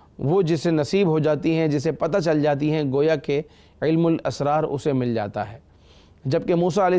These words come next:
الصلوۃ والسلام علم الشرائع، شریعت کا علم جاننے والے ہیں، خضر علیہ الصلوۃ والسلام علم الاسرار کے جاننے والے ہیں۔ خضر علیہ السلام نے موسیٰ علیہ السلام سے کہا کہ آپ میرے ساتھ نہیں چل سکتے،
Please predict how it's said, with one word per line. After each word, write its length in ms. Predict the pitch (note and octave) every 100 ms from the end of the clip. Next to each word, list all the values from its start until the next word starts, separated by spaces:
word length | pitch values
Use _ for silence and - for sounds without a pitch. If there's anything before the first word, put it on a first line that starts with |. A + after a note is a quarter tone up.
| -
الصلوۃ 240 | E3+ D#3+
والسلام 480 | F3 - D#3+ E3+ D#3 -
علم 220 | C#3+ D3+
الشرائع، 640 | D#3+ - C#3 C#3 D3 D#3 D#3 - _ _ _
شریعت 460 | - C#3+ E3 E3+ D#3+
کا 120 | D#3
علم 160 | D#3 C#3+
جاننے 300 | C3+ C3+ C3
والے 240 | A#2+ A2+
ہیں، 100 | G#2+ - - - - -
خضر 340 | D#3+ E3+ F3
علیہ 100 | E3+
الصلوۃ 320 | D3 D#3 D#3+
والسلام 440 | E3 - E3 E3+ - D3+
علم 280 | F3+ F3
الاسرار 580 | F3 - C3+ D3 C#3+ D#3+
کے 140 | C#3+ D#3
جاننے 320 | C#3 C#3+ C#3
والے 240 | B2 A#2+
ہیں۔ 80 | A2 - - - _ - - - - _ _ -
خضر 300 | - G3+ A3+
علیہ 100 | G3+
السلام 400 | D#3 D#3+ E3 F3
نے 300 | D#3 D3+ E3 - - - -
موسیٰ 260 | C#3+ D3 E3
علیہ 100 | D3
السلام 340 | C3+ C#3 C#3+
سے 100 | C#3 C3+
کہا 160 | C3+ D3
کہ 120 | D3+ -
آپ 300 | C#3 E3 C#3+
میرے 160 | C#3+
ساتھ 220 | C3 C3+ A#2+
نہیں 200 | B2 C3+
چل 160 | C3
سکتے، 420 | A#2+ A2 - C3